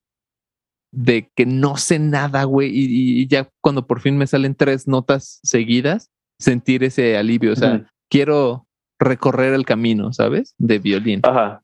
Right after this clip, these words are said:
Speaker 1: O sea, eso no lo, no, no me gustaría aprenderlo en chinga. Entonces sería algo de que no esté dispuesto a, a,
Speaker 2: A, a, a hacer el sacrificio, a hacer, ah, todo el
Speaker 1: Exacto,
Speaker 2: ratote.
Speaker 1: güey.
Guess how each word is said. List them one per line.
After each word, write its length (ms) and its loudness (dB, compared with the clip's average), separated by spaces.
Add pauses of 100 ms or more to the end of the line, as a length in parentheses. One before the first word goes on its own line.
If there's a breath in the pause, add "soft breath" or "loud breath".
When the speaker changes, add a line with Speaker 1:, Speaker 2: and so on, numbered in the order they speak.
(100)
Speaker 1:
O 40 -10
sea, 180 -10
eso 200 0
no 200 0
lo, 440 0
no, 200 0
no 120 0
me 80 -2
gustaría 300 -2
aprenderlo 380 0
en 60 -4
chinga. 220 0
Entonces 320 0
sería 280 0
algo 180 0
de 140 -2
que 120 -2
no 280 2
esté 260 0
dispuesto 840 -2
a, 440 0 (1200)
a, 320 0 (1200)
Speaker 2:
A, 120 4
a, 360 2
a 40 4
hacer 220 0
el 80 0
sacrificio, 600 0
a 40 2
hacer, 220 -2 (220)
ah, 380 2 (100)
todo 180 4
el 420 -4 (300)
Speaker 1:
Exacto, 440 2
Speaker 2:
ratote. 140 -2
Speaker 1:
güey. 100 -10